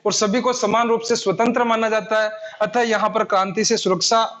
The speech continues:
महसूस होती है, क्रांति होने की संभावनाएं कम होती है। फिर आगे बात करते हैं लोकतंत्र के गुण के अंदर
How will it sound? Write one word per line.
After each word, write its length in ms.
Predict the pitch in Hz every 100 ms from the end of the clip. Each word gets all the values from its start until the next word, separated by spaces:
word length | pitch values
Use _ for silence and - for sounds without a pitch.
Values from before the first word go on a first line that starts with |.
| - _ _ _ _ _
महसूस 440 | 175 202 196 269 -
होती 280 | 220 220 214
है, 100 | 208
क्रांति 540 | 208 196 214 202 233
होने 300 | 190 185 196
की 140 | 180
संभावनाएं 520 | 208 180 175 180 185 202
कम 220 | 202 202
होती 320 | 156 147 -
है। 120 | - - _ _ _ - - - - -
फिर 100 | 277
आगे 220 | 277 269
बात 240 | 254 262
करते 220 | 254 240 269
हैं 60 |
लोकतंत्र 500 | 247 240 247 247 262
के 140 | 254 254
गुण 200 | 214 240
के 120 | 254
अंदर 360 | 240 240 196